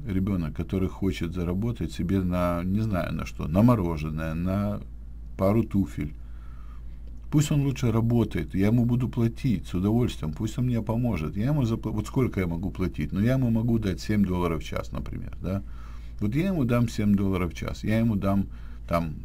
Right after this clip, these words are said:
двадцать часов в неделю. Вот он получит эти сто сорок долларов. Вот пусть он лучше будет занят у меня, чем он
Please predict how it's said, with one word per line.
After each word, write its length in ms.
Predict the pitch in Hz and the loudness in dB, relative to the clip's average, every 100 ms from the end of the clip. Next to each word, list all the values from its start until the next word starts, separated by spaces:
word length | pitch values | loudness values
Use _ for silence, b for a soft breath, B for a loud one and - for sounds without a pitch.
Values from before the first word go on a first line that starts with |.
| - | -10
двадцать 440 | - 98 113 110 87 | 0 6 8 6 -2
часов 560 | - - 98 85 - - | -4 -2 0 -2 -8 -4
в 120 | 90 | 4
неделю. 640 | 95 98 87 90 80 76 - B B B B - - | 8 8 6 0 0 -4 -10 B B B B -10 -6
Вот 140 | 95 135 | 0 4
он 140 | 131 | 4
получит 480 | 113 113 143 107 98 | 4 6 4 4 0
эти 200 | 90 101 | -2 -4
сто 240 | - 110 | -2 -2
сорок 380 | 101 101 95 92 | 0 0 2 0
долларов. 440 | 87 87 78 - - | 0 0 -2 -6 -6
Вот 120 | 87 | -4
пусть 240 | - 131 123 | 0 0 2
он 80 | |
лучше 300 | 127 123 113 | 2 2 0
будет 320 | 110 110 110 98 | 0 2 2 2
занят 400 | 104 104 98 104 | 4 4 4 2
у 60 | |
меня, 300 | 101 143 165 | 2 2 0
чем 180 | - 104 | -2 0
он 220 | 113 117 | 2 2